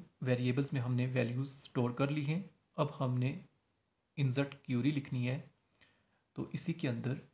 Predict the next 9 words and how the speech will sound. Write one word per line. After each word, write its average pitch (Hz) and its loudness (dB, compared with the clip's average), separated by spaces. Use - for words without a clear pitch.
यहाँ 131 0
पे 131 -2
मैं 127 -6
एक 135 -4
और 143 2
वेरिएबल 123 -2
बना 123 -2
लेता 117 -4
हूँ 131 -4